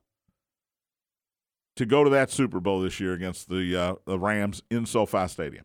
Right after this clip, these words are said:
You would have had to, if you want to pay for the ticket, pay for the hotel, which is crazy, crazy astronomical high. It's just like when, you know, Derby week, hotels in Louisville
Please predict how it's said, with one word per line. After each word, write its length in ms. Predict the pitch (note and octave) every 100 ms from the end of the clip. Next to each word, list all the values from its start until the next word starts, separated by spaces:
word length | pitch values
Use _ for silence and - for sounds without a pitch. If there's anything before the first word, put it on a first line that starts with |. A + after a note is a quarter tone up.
| -
You 160 | C3
would 160 | A3+ A#3
have 80 | F3+
had 220 | D#3+ D#3
to, 120 | C#3+ -
if 240 | B2 C#3
you 140 | D#3+ A#3+
want 160 | B3+
to 40 | A#3+
pay 300 | - D#3+ G3+
for 140 | A3+
the 100 | A3+
ticket, 540 | - F3 C#3 D3 D3+ _ _ _ _ _ _ -
pay 260 | C#3 D#3+
for 160 | F#3 G3
the 240 | F#3+ F#3+ - -
hotel, 880 | F3 E3+ - G#3+ F#3+ B2 A#2+ E3 - _
which 180 | B2 B2
is 260 | A#2+ - - _ _ _ _
crazy, 640 | - C#3 A#2 G2 A#2 E3+ - _ _ _ _ _ _ _ _ _
crazy 540 | - - E3+ E3+ C3+ B2+
astronomical 720 | B2 A#2+ B2 A#2 A2 G2+ G2
high. 140 | D3
It's 80 | G#3
just 180 | G#3+ F#3
like 160 | D#3+ B2+
when, 320 | B2+ G#2+ F#2 _ _
you 100 | C3
know, 220 | C#3+ C3+ A#2
Derby 420 | F#2+ C#3+ G3 G3
week, 340 | C#3 F#3 - _ _
hotels 480 | B2 B2 D3 D3 C#3
in 140 | C3
Louisville 420 | C#3+ A3 E3+ G3+